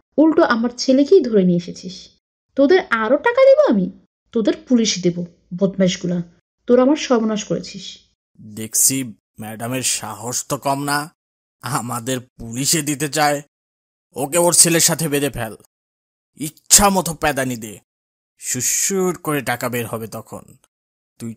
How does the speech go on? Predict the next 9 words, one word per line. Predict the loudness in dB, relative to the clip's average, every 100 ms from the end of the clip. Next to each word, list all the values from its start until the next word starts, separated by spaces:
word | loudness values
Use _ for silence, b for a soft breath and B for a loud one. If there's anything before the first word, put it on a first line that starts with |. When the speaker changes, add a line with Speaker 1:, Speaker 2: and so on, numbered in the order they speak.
| -10
Speaker 2:
টাকা | -10 -8 -8
দিবি | -4 -2 0
না | 0
আমাদের, | -2 -4 -8 -14 _ _ _
আরো | -12 -6 -2
এক | 0 0 -2 -2
লাখ | -4 -4
দিবি, | -8 -8 -4
এক | -4 -4